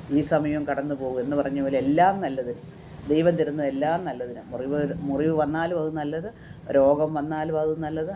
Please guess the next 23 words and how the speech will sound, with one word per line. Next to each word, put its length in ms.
ദുഃഖം 340
വന്നാലും 460
അത് 180
നല്ലത്, 400
ഈ 120
സമയം 420
നമുക്ക് 320
മാറിപ്പോകും 640
എന്ന് 280
നമ്മൾ 200
കോൺഫിഡൻ്റായിട്ട് 840
ആത്മാർത്ഥമായിട്ട് 720
ദൈവത്തെ 320
വിശ്വസിച്ച് 420
നമ്മുടെ 300
ജീവിതം 400
മുന്നോട്ട് 340
കൊണ്ടുപോകണം 420
എന്നൊരു, 340
ഒരു 120
മോറലാണ് 640
ഈ 180
കഥയുടെ 360